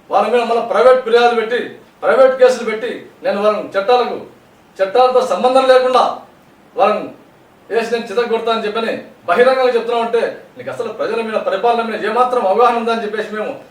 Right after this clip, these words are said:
ప్రశ్న, మాజీ ముఖ్యమంత్రి అయినటువంటి జగన్మోహన్ రెడ్డి గారిని నిర్లక్ష్యంగా, నిర్దాక్షిణ్యంగా అడుగుతున్నాం మేమంతా. ఎందుకంటే నీకు అసలు అవగాహనే లేదయ్యా స్వామి, ఈ పరిపాలన అంటే ఏందో నీకు తెలుసు అసలు. నీ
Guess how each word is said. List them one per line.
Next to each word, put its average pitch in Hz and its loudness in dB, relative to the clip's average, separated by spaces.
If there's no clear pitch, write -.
ప్రశ్న, 175 -6
మాజీ 208 0
ముఖ్యమంత్రి 226 -4
అయినటువంటి 214 -8
జగన్మోహన్ 240 2
రెడ్డి 214 0
గారిని 240 -2
నిర్లక్ష్యంగా, 262 2
నిర్దాక్షిణ్యంగా 269 4
అడుగుతున్నాం 254 0
మేమంతా. 196 -2
ఎందుకంటే 233 -2
నీకు 214 -6
అసలు - 0
అవగాహనే 262 4
లేదయ్యా 233 2
స్వామి, 208 -2
ఈ - -6
పరిపాలన 220 2
అంటే 226 -2
ఏందో 240 4
నీకు 226 2
తెలుసు 214 2
అసలు. - 0
నీ 202 -4